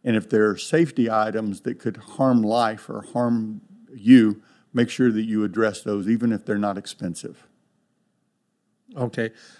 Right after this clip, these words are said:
Speaker 2: Yeah, because, so it, they can look on the, on the, uh, inspection report not only as a tool to negotiate repairs and, uh, some money, but, uh, as, um, information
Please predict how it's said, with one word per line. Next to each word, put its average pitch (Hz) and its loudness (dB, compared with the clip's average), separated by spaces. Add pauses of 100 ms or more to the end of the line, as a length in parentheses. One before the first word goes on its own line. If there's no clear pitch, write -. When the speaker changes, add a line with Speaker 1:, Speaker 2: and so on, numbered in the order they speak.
(120)
Speaker 2:
Yeah, 156 0 (340)
because, 143 -8 (260)
so 127 -6 (180)
it, 160 -8
they 147 4
can 147 -2
look 139 -4
on 131 -2
the, 127 -4
on 127 -8
the, 117 -6 (280)
uh, 120 -4
inspection 117 -4
report 113 -6
not 117 -4
only 117 -10
as 113 -6
a 110 -10
tool 123 -4
to 120 -12
negotiate 110 -6 (440)
repairs 113 -6
and, 110 -8
uh, 110 -10
some 110 -6 (120)
money, 117 -4
but, 110 -8 (420)
uh, 113 -6 (100)
as, - -8
um, 110 -4
information 120 -2